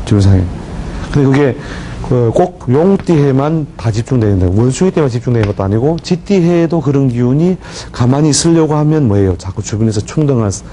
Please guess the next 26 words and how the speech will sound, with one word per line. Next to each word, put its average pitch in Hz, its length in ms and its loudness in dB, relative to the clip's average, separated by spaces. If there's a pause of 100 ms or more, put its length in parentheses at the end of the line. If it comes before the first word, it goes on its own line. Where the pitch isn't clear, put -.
(140)
상황, 98 400 0 (840)
이런 139 240 4
것들이 113 280 0
자꾸 98 220 -2
발생하는 104 540 0
거죠. 110 180 0
누가 143 360 2 (360)
몸이 139 320 4
아파가지고 113 640 0
병원에 104 340 2
갔다든지, 90 600 -6 (580)
그러니까 160 320 0
내가 110 200 0
할 113 180 -2
수 143 140 -4
없이, 147 420 -2 (440)
예, 92 100 0
사는 120 420 0
어떤 107 340 0
주거나 107 480 0
생활 113 460 0
어떤 95 320 -2 (400)
모양, 107 500 2
어, 101 340 0
생활 110 500 0 (400)
형태를 107 540 0